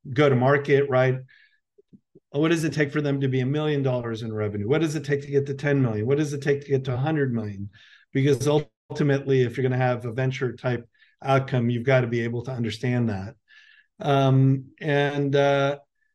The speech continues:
and then getting into the unit economics, I'm very old school. I think the funding environment in Latin America is very difficult. So I like to invest in companies that are, you know, have a potential to be cash flow positive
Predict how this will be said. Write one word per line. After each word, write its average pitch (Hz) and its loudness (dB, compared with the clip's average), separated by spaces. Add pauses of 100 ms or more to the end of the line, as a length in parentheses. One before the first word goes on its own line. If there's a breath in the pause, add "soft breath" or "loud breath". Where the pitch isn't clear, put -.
(220)
and 147 -2
then 160 2
getting 170 0
into 143 -2
the 135 0
unit 139 -2
economics, 143 -4
I'm 127 -4
very 123 -2
old 156 -4
school. 143 4
I 123 0
think 135 -2
the 120 -4
funding 143 2
environment 127 2
in 123 -6
Latin 123 -4
America 120 -6
is 110 -6
very 117 -2
difficult. 156 -2 (380 soft breath)
So 143 0
I 135 6
like 135 4
to 135 4
invest 131 0
in 131 -6
companies 127 -2
that 117 -4
are, 113 -2 (420 loud breath)
you 135 -2
know, 123 0
have 143 2
a 131 0
potential 135 -2
to 131 -4
be 131 0
cash 131 -2
flow 131 0
positive 139 -2